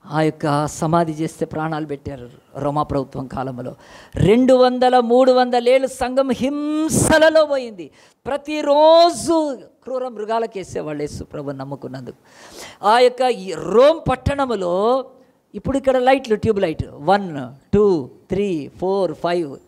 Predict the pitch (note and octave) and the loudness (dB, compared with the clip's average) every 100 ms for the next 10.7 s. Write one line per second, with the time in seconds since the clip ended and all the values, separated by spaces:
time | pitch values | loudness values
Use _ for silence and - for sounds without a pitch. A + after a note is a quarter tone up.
0 | - A#3 B3 B3 G3 E3 F#3 E3 D3+ E3 | -8 -6 0 -2 -2 -6 -4 -4 -4 -6
1 | C#3+ D#3 - - - - G3 G#3 F3+ - | -4 -4 -6 -10 -12 -10 -8 -6 -6 -6
2 | - A2+ _ _ _ - - - - E4+ | -12 -14 _ _ _ -20 -6 0 2 4
3 | D#4+ D#4 A#3+ A3 G#3+ G3 E3 F3+ F#3+ D3 | 4 2 2 -2 0 0 -2 -4 -4 -8
4 | C#3+ - C#3+ C#3 D3+ E3 E3 D3 D3+ D3 | -16 -20 -18 -12 -8 -6 -6 -6 -8 -8
5 | D3 D3 C#3+ D3 E3 D#3 D3 - C#3+ C#3 | -8 -6 -4 0 0 0 -4 -6 -8 -8
6 | - D#3 D#3 D#3+ G3 B3 C4+ - _ _ | -6 -4 -2 2 4 4 0 -8 _ _
7 | _ _ _ - E3+ G#3+ - - E3+ D#3 | _ _ _ -4 0 0 -2 0 0 0
8 | D3+ D3 E3 D#3+ - D#3+ - - C4 G#3 | -4 -6 -6 -4 -2 -4 -2 -2 -2 -2
9 | D#3 C3+ D#3+ D#3 D#3+ D#3+ D3+ E3 E3 D#3+ | -6 -6 -8 -4 -2 0 0 -2 -2 -4
10 | D#3 D3 D3+ D#3+ F3 A3+ | -6 -6 -4 -2 0 0